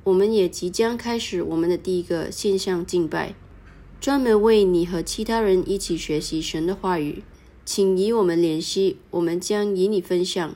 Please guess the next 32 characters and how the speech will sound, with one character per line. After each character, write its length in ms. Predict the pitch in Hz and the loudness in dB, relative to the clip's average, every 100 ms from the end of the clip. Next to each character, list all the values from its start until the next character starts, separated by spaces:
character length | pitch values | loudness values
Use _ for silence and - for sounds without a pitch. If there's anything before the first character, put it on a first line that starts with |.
| - | -10
如 140 | 160 | -8
何 160 | 160 151 | -6 -8
加 260 | 147 185 185 | -4 -2 0
入 220 | 202 160 | 0 0
我 80 | 160 | -2
们 140 | 170 | 0
的 80 | 180 | 0
细 240 | 170 - | -2 -6
节。 300 | 165 - 160 - _ _ _ - - - - - - _ _ _ _ _ _ _ _ _ | -8 -10 -12 -14 _ _ _ -20 -20 -20 -20 -20 -20 _ _ _ _ _ _ _ _ _
请 220 | - 220 208 | -12 -10 -8
通 200 | 254 262 | -10 -6
过 240 | 294 240 | -4 -4
这 120 | 233 | -6
个 140 | 233 196 | -4 -2
网 260 | 175 165 | -2 -6
站 300 | 170 220 180 - _ _ - | -4 -2 -4 -8 _ _ -4
W 320 | 202 185 185 | -2 0 0
W 340 | 185 170 170 | 0 -2 -2
W 460 | 170 202 220 262 262 - | -2 -4 -2 -6 -6 -4
dot 220 | 190 156 - _ | -4 -4 -10 _
R 320 | 220 247 254 - | -2 -2 -2 -2
O 280 | 220 220 - | 0 0 2
N 260 | 185 185 | 0 0
G 320 | 185 180 - - _ _ | 0 -2 -2 -10 _ _
Y 320 | 185 180 180 - | -4 0 0 -2
A 240 | 180 160 - | -4 -2 -2
O 260 | 233 262 - _ _ - | -2 -2 -8 _ _ -8
S 240 | 247 - | -8 -6
H 320 | - 240 - - _ | -4 -4 -4 -12 _
E 220 | 247 240 | -4 -2
N 260 | 202 202 196 | 0 0 -2
G 340 | - 170 - | -2 -4 -4